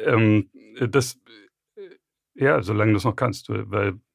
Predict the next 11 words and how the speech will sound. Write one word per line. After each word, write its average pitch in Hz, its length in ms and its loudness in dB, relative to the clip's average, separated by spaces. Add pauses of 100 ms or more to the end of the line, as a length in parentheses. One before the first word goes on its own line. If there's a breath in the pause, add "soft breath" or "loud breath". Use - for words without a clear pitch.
(380)
nachher, 110 600 -2
nachher 110 320 -4
können 117 200 0
wir 113 80 2
noch 113 220 0
auf - 160 -2
der 117 140 0
Bleibtreustraße 110 640 -2
überfahren 107 480 -2
werden, 90 440 -6
ähm, 95 520 2